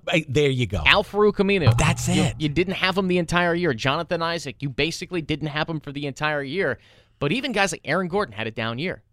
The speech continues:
Speaker 2: right? Terrence Ross didn't have the year he had last year. Evan Fournier had a really good individual season. Nick
Speaker 1: Injuries,
Speaker 2: Vucevic.
Speaker 1: injuries.
Speaker 2: Just
Speaker 1: Nikola
Speaker 2: such a
Speaker 1: Vucevic,
Speaker 2: weird year.
Speaker 1: injuries. It was a weird year with injuries. As much luck as the Orlando Magic had last year
Speaker 2: Mm-hmm.
Speaker 1: in terms of the injuries, not missing a whole lot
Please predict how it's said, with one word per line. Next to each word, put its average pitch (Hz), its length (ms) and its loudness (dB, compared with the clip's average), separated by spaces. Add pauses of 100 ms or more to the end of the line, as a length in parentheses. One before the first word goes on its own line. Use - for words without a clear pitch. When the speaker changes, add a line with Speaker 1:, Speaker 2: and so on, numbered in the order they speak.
(180)
Speaker 2:
right? 147 260 0
Terrence 190 380 -4
Ross 190 240 0
didn't 139 220 -6
have 156 140 -4
the 156 80 -4
year 151 160 -2
he 151 80 -2
had 151 180 -4
last 151 320 -4
year. 175 160 -6
Evan 175 260 -2
Fournier 185 420 0
had 160 100 -2
a 151 60 -2
really 196 300 -4
good 196 200 0
individual 180 640 -2
season. 123 320 -6
Nick 143 120 0
Speaker 1:
Injuries, 107 580 4
Speaker 2:
Vucevic. - 80 -12
Speaker 1:
injuries. 123 600 2
Speaker 2:
Just 240 240 6
Speaker 1:
Nikola 160 220 8
Speaker 2:
such 190 220 10
a 196 60 6
Speaker 1:
Vucevic, 135 140 4
Speaker 2:
weird 175 300 6
year. 190 300 4
Speaker 1:
injuries. 151 280 4
It 131 80 0
was 123 160 0
a 123 60 2
weird 139 380 2
year 139 200 2
with 120 160 2
injuries. 117 400 2
As 110 200 2
much 131 360 2
luck 156 220 2
as 139 120 -2
the 131 120 2
Orlando 123 380 4
Magic 127 400 0
had 113 280 2
last 107 500 2
year 101 300 2
Speaker 2:
Mm-hmm. 110 380 -4
Speaker 1:
in 120 140 2
terms 143 400 2
of 123 80 2
the 110 180 2
injuries, 101 400 0
not 113 300 0
missing 131 360 0
a 90 60 0
whole 147 380 0
lot 127 340 2